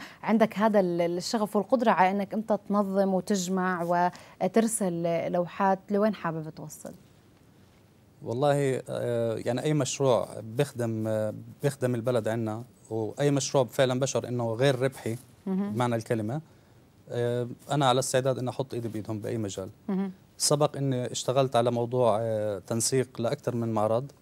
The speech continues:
Speaker 2: سبق إني اشتغلت على موضوع تنسيق لمجلة ال-، الفوتوغرافية العربية، هاي أول مجلة بتحكي عن فلسطين،
Speaker 1: أها.
Speaker 2: عن الفوتوغرافيا بفلسطين، كنت المنسق ال-، لكل شيء فيها. آه، هاي لأكاديمية،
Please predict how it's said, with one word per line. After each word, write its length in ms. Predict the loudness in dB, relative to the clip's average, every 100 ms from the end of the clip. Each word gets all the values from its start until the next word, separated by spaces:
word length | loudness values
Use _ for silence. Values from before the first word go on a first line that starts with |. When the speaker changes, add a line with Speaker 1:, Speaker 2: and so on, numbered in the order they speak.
| _
Speaker 2:
سبق 340 | -2 0 0
إني 140 | -2 -4
اشتغلت 380 | -4 -2 0 2
على 120 | 0
موضوع 300 | 0 0 -2
تنسيق 440 | -2 -2 -2 -2
لمجلة 480 | -2 0 0 0 0
ال-، 1000 | -4 -10 -20 -12 -8 -4 -4 -4 -6 -8
الفوتوغرافية 600 | -8 -6 -2 0 0 2
العربية، 480 | 2 2 0 -2 0
هاي 100 | 0
أول 180 | 0 0
مجلة 300 | 0 -2 -2
بتحكي 260 | -4 -4
عن 60 | -4
فلسطين، 540 | -2 -4 -2 -4 -4 -8 -14 -8
Speaker 1:
أها. 240 | -4 -2 -2
Speaker 2:
عن 100 | -2
الفوتوغرافيا 520 | -2 -2 0 2 2 0
بفلسطين، 560 | -4 -4 -4 -4 -6 -8 -16 -20 -20 -20 -18
كنت 200 | -6 -4
المنسق 380 | -2 -2 -2 -2 -6
ال-، 460 | -8 -8 -10 -8
لكل 280 | -6 -4 -4
شيء 160 | -4 -6
فيها. 320 | -4 -4 -4 -8 _ _ _ _ _ _ _ -8
آه، 1080 | -4 -2 -2 -2 -2 -4 -4 -6 -8 -12 -16 -20 -20 -10 -4
هاي 100 | -2
لأكاديمية، 720 | -2 -4 -4 -2 -2 -2